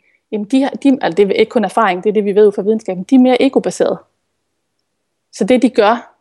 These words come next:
det handler om, hvis det hænger direkte sammen med, får jeg noget ud af det? Hvad, hvad, hvad, hvad betyder det her for mig, hvis jeg bruger tid på at evaluere?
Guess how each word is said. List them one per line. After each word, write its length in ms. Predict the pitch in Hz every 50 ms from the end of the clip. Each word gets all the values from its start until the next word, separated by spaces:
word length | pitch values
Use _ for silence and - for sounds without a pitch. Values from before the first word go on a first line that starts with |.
| _
det 120 | - 233 202
handler 260 | 233 233 233 233 214
om, 100 | 202 202
hvis 140 | 202 202 -
det 80 | 214
hænger 140 | 208 196 196
direkte 380 | - 254 233 220 226 226 - 208
sammen 280 | - 226 214 220 202
med, 120 | 202 202 208
får 160 | - - 185
jeg 120 | 190 202
noget 160 | 220 226 226
ud 120 | 220 233 254
af 160 | 247 196 175
det? 120 | 165 175 - _ _ _ _ _ _ _ _ _
Hvad, 140 | - 214 -
hvad, 180 | - 190 220 208 - -
hvad, 180 | 208 220 220
hvad 160 | - 220 226 208
betyder 260 | 220 - - 269 226
det 80 | 208
her 100 | 202 226 -
for 80 | - 196
mig, 260 | 180 180 185 233 247
hvis 200 | 240 202 196 -
jeg 80 | 208 190
bruger 140 | - 180
tid 200 | - - - 220
på 120 | 214 - 220
at 80 | 190
evaluere? 300 | 180 180 185 202 208 196